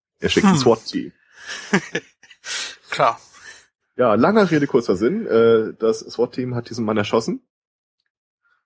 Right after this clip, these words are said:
Speaker 1: Ähm, die
Speaker 2: Aha.
Speaker 1: Todesursache wird, äh, kodifiziert als, und es gibt scheinbar tatsächlich einen Code dafür,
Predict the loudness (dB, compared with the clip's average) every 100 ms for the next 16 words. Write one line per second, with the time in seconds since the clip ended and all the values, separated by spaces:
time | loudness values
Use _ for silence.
0 | _ _ _ -14 0 4 4 4 -2 -10
1 | -20 -18 -14 -10 -10 -12 -18 _ _ _
2 | _ _ _ -20 -18 -16 -16 -20 _ -20
3 | -16 -10 -4 -2 2 2 2 4 4 4
4 | 2 -2 0 2 2 2 -2 -2 -2 -4
5 | -4 -2 -6 0 0 0 2 2 2 -2
6 | -8 -8 -8 -10 -20 -4 -4 -2 -6 -2
7 | 0 2 0 0 0 0 -2 -6 -6 -2
8 | -2 -2 0 -2 -2